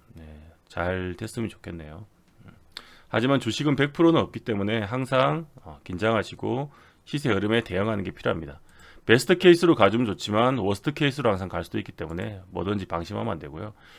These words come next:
여기가 무조건 지킨다고 생각하면 안 되고 제 견해는 일단 지켜줄 가능성이 높아졌다고 봅니다. 네, 한국 증시는 그렇고요. 어, 일단 미국 증시가 어쨌든 간에 이게 바닥이 나오려면 이게 경제 사태가 아니기 때문에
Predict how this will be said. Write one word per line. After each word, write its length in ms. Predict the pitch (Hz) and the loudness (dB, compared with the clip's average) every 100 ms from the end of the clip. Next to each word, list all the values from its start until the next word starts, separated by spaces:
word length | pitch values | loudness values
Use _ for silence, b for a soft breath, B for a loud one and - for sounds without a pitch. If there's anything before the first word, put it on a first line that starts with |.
| b | b
여기가 180 | 107 127 | 2 4
무조건 400 | 104 92 143 156 | 4 2 4 4
지킨다고 340 | 147 139 143 127 | 2 2 4 4
생각하면 420 | 117 104 113 123 | 2 2 0 -2
안 140 | 82 | -4
되고 360 | 76 82 110 147 - b b b - | -6 -4 -4 -4 -10 b b b -4
제 240 | 98 110 | 2 2
견해는 380 | 110 92 95 104 | 2 0 0 -2
일단 300 | 87 92 87 | -2 -4 -4
지켜줄 460 | - - 139 135 | -6 -2 0 2
가능성이 400 | - 90 95 107 | 0 -2 0 -2
높아졌다고 640 | 85 85 - 131 131 110 85 | -4 -4 -2 -2 0 0 0
봅니다. 460 | 80 82 78 76 98 - - | -6 -10 -10 -12 -16 -20 -20
네, 120 | 71 - | -20 -18
한국 260 | - 110 110 | -8 -6 -6
증시는 320 | 98 92 104 | -6 -6 -8
그렇고요. 380 | 85 76 - 73 - B B B B B B B B _ - | -10 -12 -16 -20 -20 B B B B B B B B _ -20
어, 100 | - - - | -20 -16 -6
일단 500 | 117 139 135 135 110 | 0 6 6 6 2
미국 280 | 107 143 | 0 0
증시가 480 | 160 156 135 117 117 | 2 0 2 2 4
어쨌든 420 | 92 87 135 - | 2 0 -4 0
간에 220 | 123 123 110 | 2 2 2
이게 160 | 95 | 0
바닥이 360 | - 95 117 143 | 2 4 6 4
나오려면 680 | 127 135 104 98 117 139 139 - | 4 4 2 2 2 0 -6 -12
이게 120 | - | -10
경제 280 | - 101 113 | -4 0 2
사태가 360 | 143 147 160 120 | 2 0 2 2
아니기 200 | 82 92 | 0 -6
때문에 500 | - 82 87 117 | -6 -6 -6 -6